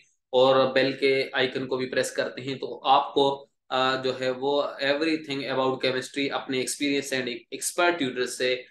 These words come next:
जो है वो V Tuition पर easily available हैं। और इस तरह अब आप, आप अपने एग्जाम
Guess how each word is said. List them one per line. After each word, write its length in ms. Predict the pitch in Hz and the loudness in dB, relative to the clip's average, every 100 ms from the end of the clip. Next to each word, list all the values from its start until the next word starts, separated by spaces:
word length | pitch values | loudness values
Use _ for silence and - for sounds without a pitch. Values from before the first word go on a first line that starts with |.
| _ - | _ -4
जो 100 | 123 | -2
है 120 | 127 | -2
वो 160 | 123 120 | -2 -2
V 200 | 131 147 | 0 0
Tuition 400 | 135 - 127 120 | -2 -6 -6 -4
पर 260 | 123 120 139 | -4 -4 -2
easily 340 | 139 135 143 | -2 0 0
available 640 | 143 123 117 117 113 113 113 | 0 0 2 2 0 -4 -6
हैं। 180 | 117 - _ - | -10 -12 _ -2
और 100 | 147 | 0
इस 160 | 165 | 2
तरह 140 | 160 147 | 2 2
अब 300 | 147 139 - | 2 2 2
आप, 300 | 143 - - | 4 4 2
आप 380 | 139 135 131 - 135 | 4 6 6 0 -10
अपने 460 | - 139 139 139 - _ 139 | -4 0 0 -2 -12 _ -6
एग्जाम 480 | 135 139 143 147 | -2 2 2 2